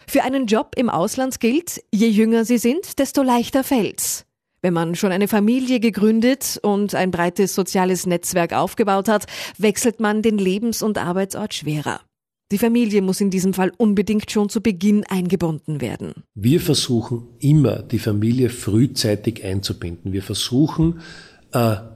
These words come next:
Speaker 2: natürlich auch dem jeweiligen Partner, Frau oder Mann des zu Entsendenden, aktiv, äh, äh, hier in den ganzen Prozess der Entsendung mit einzubeziehen. Das heißt, einen Job zu suchen, für die Kinder eine Ausbildungsstelle zu finden,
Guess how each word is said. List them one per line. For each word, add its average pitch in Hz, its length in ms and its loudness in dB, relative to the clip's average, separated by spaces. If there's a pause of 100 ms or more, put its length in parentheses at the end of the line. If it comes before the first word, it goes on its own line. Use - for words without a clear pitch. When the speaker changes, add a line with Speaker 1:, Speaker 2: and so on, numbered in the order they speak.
(180)
Speaker 2:
natürlich 139 600 2
auch 123 140 0
dem 117 180 2
jeweiligen 104 460 0
Partner, 143 720 0
Frau 101 500 0
oder 110 240 0
Mann 101 420 0
des - 240 0
zu 127 180 -6
Entsendenden, 117 760 -2 (460)
aktiv, 127 760 -2 (340)
äh, 117 60 0
äh, 113 680 -2
hier 120 480 0
in 147 120 4
den 135 180 2
ganzen 117 460 0
Prozess 110 560 0
der 117 100 -2
Entsendung 104 600 -2 (340)
mit 135 200 4
einzubeziehen. 117 640 0
Das 104 160 -4
heißt, 92 300 -6
einen 107 80 -2
Job 120 320 0
zu 123 100 -4
suchen, 104 420 -6
für 107 120 -8
die 113 140 -8
Kinder 123 320 -2
eine 117 160 -2
Ausbildungsstelle 113 800 -2
zu - 160 -8
finden, 98 380 -6